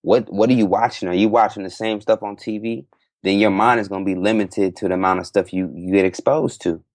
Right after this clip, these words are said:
You watching some new stuff? You got the internet now. You can look. You can see how they living in China now. So exposure, I think, is gonna be my, is my gift,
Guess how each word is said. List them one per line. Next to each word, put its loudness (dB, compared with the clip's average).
You 4
watching 2
some -4
new 2
stuff? -4
You -4
got 2
the -14
internet -4
now. -4
You -8
can -10
look. 4
You -8
can -8
see 0
how 4
they 2
living -2
in -14
China 0
now. -4
So 2
exposure, 0
I -2
think, -8
is -8
gonna -8
be -6
my, 0
is -2
my 2
gift, -2